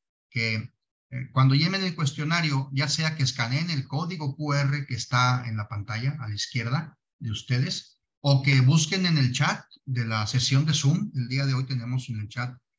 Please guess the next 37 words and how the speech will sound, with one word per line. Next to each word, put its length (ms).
este, 440
a 60
la 80
licenciada 480
Lorena 400
por 140
ahí 160
pendiente 480
y 40
al 120
maestro 400
Martín 340
Alfonso, 600
que 140
están 500
ellos 240
pendientes 520
de 180
lo 140
que 200
pasa 240
en 100
el 100
chat, 280
y 520
ahí 200
van 180
a 100
poner, 520
eh, 360
la 220
liga 560
para 640
que 60
accedan 420
al 140
formulario 840